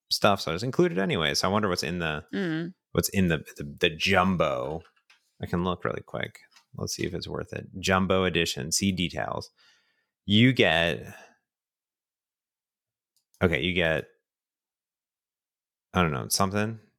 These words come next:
Speaker 1: s-, some other deals. You get a bunch, you get some packs. And it doesn't seem like it's worth it. Anyways, I'm really excited about this game. Now I wanna play this
Speaker 2: <laughs>
Speaker 1: game. Hmm. All right, well,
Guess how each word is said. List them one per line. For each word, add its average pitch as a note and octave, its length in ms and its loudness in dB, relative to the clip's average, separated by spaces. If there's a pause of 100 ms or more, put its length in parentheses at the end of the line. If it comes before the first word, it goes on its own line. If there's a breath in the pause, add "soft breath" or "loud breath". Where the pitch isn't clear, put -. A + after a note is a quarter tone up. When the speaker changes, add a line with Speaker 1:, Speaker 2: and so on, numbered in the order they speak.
(320)
Speaker 1:
s-, - 180 -4
some - 180 0
other F2+ 180 4
deals. F#2 380 0
You E2+ 140 -2
get G2+ 120 2
a - 20 0
bunch, E2+ 360 0
you F2+ 100 -4
get F#2+ 100 2
some F2 120 -6
packs. - 360 -12
And A2 100 -2
it A#2 40 -2
doesn't G2+ 180 0
seem - 180 -6
like B1+ 140 -12
it's - 120 -16
worth - 180 -14
it. C2 120 -14 (140)
Anyways, G#2+ 300 2 (400 soft breath)
I'm C3+ 140 4
really F3+ 160 2
excited D3+ 220 4
about C#3+ 120 6
this B2+ 140 6
game. D3+ 200 4
Now A#2+ 220 6
I A#2+ 40 2
wanna A#2+ 120 6
play B2 160 2
this - 160 2
Speaker 2:
<laughs> - 20 -12
Speaker 1:
game. G2+ 320 2 (100)
Hmm. G2+ 680 -2 (460 loud breath)
All B2+ 120 4
right, G#2+ 180 6
well, G#2+ 340 -2